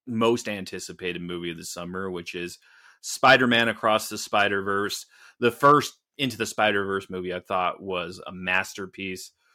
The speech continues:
one of my favorite movies of all time. Here, the story's bigger. You have Miguel O'Hara,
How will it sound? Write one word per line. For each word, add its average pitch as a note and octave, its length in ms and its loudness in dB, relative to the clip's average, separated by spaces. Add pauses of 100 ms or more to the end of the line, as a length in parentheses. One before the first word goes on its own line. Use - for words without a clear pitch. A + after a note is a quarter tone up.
(120)
one G#2 120 -6
of G2+ 60 -4
my G2 160 2
favorite F#2+ 320 -2
movies F2 340 -6
of F2+ 120 -12
all F2 160 -6
time. F2 500 -6 (320)
Here, B2+ 260 4
the A#2+ 120 0
story's A2+ 440 2
bigger. G2+ 540 -2 (300)
You G#2+ 120 -4
have G#2 360 2
Miguel G#2+ 480 2
O'Hara, G2+ 680 2